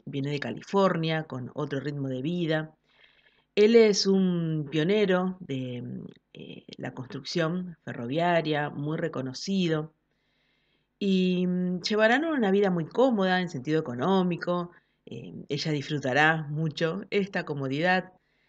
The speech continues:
Eh, tendrán una casa en la ciudad y una casa de campo,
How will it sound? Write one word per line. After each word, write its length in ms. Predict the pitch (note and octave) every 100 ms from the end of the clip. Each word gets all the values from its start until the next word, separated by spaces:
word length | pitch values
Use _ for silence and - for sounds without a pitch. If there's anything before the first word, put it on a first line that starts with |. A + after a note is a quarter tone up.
| _ -
Eh, 300 | C3+ C3 C3
tendrán 800 | C#3+ C#3+ D#3+ E3 D#3+ D3+ C#3 -
una 260 | D#3 D3+ C#3+
casa 220 | D#3 E3+
en 60 | D3+
la 100 | C#3+
ciudad 480 | C#3 C#3+ E3 F3+ F3
y 400 | C3+ C3+ B2 B2
una 220 | C#3+ C3+
casa 240 | C3 - C3+
de 140 | B2
campo, 680 | F3+ F#3+ F#3 F#3 F#3 F#3